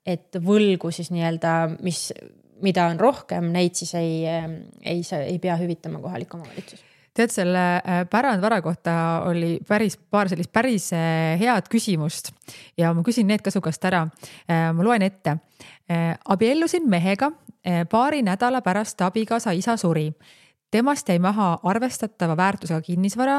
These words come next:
Speaker 2: mis läks jagamisele isa nelja lapse vahel.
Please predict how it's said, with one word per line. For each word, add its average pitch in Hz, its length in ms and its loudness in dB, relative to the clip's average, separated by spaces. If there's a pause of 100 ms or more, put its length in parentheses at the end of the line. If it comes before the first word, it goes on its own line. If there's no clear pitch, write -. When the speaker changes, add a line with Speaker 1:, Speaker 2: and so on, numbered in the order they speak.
(100)
Speaker 2:
mis 175 220 -2
läks - 240 -4
jagamisele 180 800 2
isa 262 400 -2
nelja 202 500 2
lapse 165 320 -2
vahel. 143 320 -2